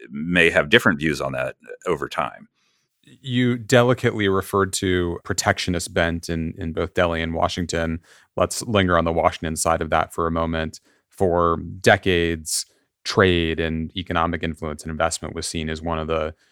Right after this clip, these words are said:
Speaker 2: the great tools of American influence, including in Asia. That's obviously shifted quite dramatically in Washington over the last decade or so. And now, rather than talking about trade deals, we're focused on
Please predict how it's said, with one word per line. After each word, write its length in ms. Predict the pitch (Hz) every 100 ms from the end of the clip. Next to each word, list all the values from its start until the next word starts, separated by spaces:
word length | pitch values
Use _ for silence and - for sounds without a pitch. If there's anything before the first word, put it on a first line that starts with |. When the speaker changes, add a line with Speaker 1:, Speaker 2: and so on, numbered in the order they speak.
| _ -
Speaker 2:
the 80 |
great 260 | 87 87 76
tools 480 | - 95 85 80 82
of 120 | 80
American 400 | 80 78 76 76
influence, 560 | 78 78 82 78 82 80
including 400 | 78 82 78 78
in 100 | 73
Asia. 500 | 80 80 76 80 80 _ _ -
That's 280 | 87 80
obviously 440 | 76 76 78 82 76
shifted 580 | - 82 - 80 78 _
quite 200 | 85 78
dramatically 500 | 82 78 78 - 78
in 120 | 76
Washington 440 | 78 - 85 78
over 180 | 76 80
the 80 | 76
last 540 | 76 76 76 - - _ _ _ _ _ 151
decade 460 | - 87 82 76 78
or 100 | 76
so. 440 | - 80 76 87
And 160 | 87 82
now, 240 | 78 78
rather 400 | 76 76 76 78
than 360 | 73 76 76 76
talking 300 | - 80 82
about 240 | 80 80
trade 280 | - 80 78
deals, 360 | 78 76 80 -
we're 120 | 80
focused 440 | - 78 80 -
on 380 | 80 76 80